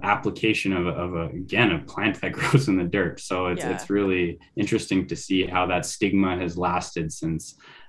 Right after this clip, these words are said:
Speaker 1: I, you know, early generations, and, and it's still kind of there. And I think it will still take a few decades, but when you do talk to people who are of younger <laughs> generations, they, they tend to understand, um, that there is, it isn't all, you know,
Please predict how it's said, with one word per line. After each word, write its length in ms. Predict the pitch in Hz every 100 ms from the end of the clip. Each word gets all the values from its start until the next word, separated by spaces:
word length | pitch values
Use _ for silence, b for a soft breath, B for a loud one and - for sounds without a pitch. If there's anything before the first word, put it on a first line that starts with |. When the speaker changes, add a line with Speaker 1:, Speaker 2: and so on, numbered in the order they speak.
| -
Speaker 1:
I, 220 | 90 80
you 120 | 78 85
know, 260 | 82 73 -
early 260 | 101 98 95
generations, 800 | 92 87 92 95 90 85 80
and, 400 | 80 82 82 -
and 440 | 85 85 82 80 - - -
it's 180 | 85 -
still 340 | - 101 92
kind 260 | - 92 90
of 100 | 90
there. 200 | 135 143
And 140 | 104 98
I 60 |
think 180 | 95 120
it 40 | 113
will 120 | 98
still 220 | - 113
take 300 | - 113 -
a 140 | 87
few 180 | - 92
decades, 440 | 87 87 87 85 82
but 260 | 90 87 B B B
when 100 | -
you 100 | 120
do 160 | 123 139
talk 300 | - 110 -
to 80 | -
people 500 | - 98 98 95 92
who 260 | 98 92
are 460 | 82 87 87 87 87
of 180 | 95 95
younger 300 | 143 147 117
<laughs> 120 | -
generations, 600 | - 113 104 98 101 104
they, 240 | 104 113 98
they 220 | 107 101
tend 300 | - 123 131
to 60 | -
understand, 920 | 98 92 87 - 87 87 85 82 - b b -
um, 460 | 90 87 85 80 -
that 240 | 90 85
there 200 | 90 90
is, 600 | 85 92 85 78 - - -
it 340 | 98 87 98
isn't 340 | 107 101 101 85
all, 440 | 92 90 90 85
you 80 | 92
know, 360 | 90 85 82